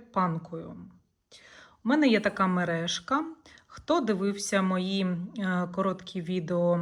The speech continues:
вже її бачив. Це мережка з настилом і прутиком через чисницю. І я продовжила,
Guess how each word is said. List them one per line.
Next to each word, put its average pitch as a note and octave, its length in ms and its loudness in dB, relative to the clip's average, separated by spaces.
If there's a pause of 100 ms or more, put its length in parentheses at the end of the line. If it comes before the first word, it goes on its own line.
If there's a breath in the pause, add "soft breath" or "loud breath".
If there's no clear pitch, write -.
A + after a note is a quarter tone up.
(120)
вже F3+ 380 -2
її E3 300 -4
бачив. D#3 720 -4 (600 loud breath)
Це F4 340 2
мережка A3+ 840 2
з F#3+ 80 -4
настилом G#3 680 0
і F#3+ 60 -4
прутиком F#3 680 -6
через B3 460 -2
чисницю. E3+ 920 -6 (680 loud breath)
І B3+ 120 -4 (280)
я C4 440 4
продовжила, F3+ 1000 0